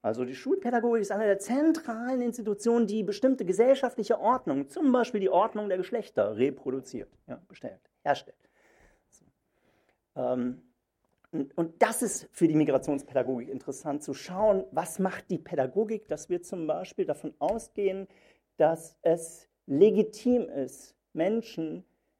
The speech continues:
die als nicht integriert gelten, abzuschieben. Was muss, also was für eine Pädagogik brauchen wir gewissermaßen, damit das als irgendwie legitim gilt? Dass das nicht anfängt zu beunruhigen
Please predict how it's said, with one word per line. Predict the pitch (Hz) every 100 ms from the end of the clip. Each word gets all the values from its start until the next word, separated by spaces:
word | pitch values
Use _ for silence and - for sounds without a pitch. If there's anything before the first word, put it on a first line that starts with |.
| _ _ -
die | 175 196
als | 151 165 160
nicht | 165 220 -
integriert | - 180 175 160 180 202 202 -
gelten, | 113 120 - 165 202 233 _ _ _ -
abzuschieben. | 143 - - - _ _ _ _ _ _ _ _ _ _ _ _ _ _ _ _ _ _ _ _ _
Was | - 214 - 240
muss, | 254 285 - -
also | 151 165
was | 226 -
für | 294
eine | 202
Pädagogik | 208 - 202 196 269 262 -
brauchen | 185 180 277 262 - 151 113
wir | 143 170
gewissermaßen, | 185 196 220 208 208 220 247 226 - -
damit | 196 208 220 220 247
das | 247 247 - -
als | 226 - -
irgendwie | 277 311 302 277 196 202 233 233 -
legitim | 226 240 - - 170 98 -
gilt? | 127 _ - - _ _ _ _ -
Dass | 220
das | 247 233
nicht | 262 254
anfängt | 240 254 240 233
zu | - 180
beunruhigen | 269 349 302 185 110 101 -